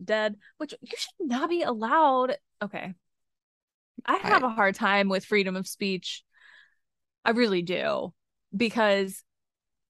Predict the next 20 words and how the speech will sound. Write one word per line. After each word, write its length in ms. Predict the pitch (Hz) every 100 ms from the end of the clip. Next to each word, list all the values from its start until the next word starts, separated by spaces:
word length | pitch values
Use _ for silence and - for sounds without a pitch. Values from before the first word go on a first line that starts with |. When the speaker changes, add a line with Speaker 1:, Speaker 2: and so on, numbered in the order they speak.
| -
Speaker 1:
most 420 | 214 240 - -
of 80 | 247
me 160 | 247
wants 300 | 226 196 -
to 100 | 214
be 160 | 196 190
like, 320 | 190 180 185 -
"You 100 | 202
can 120 | 208
have 160 | 196 -
freedom 280 | 180 175
of 80 | 170
speech 380 | - 247 233 202
as 80 | 180
long 140 | 175
as 80 | 175
you're 80 | 170
not 280 | 175 165 156
a 40 |
total 400 | - 202 180 170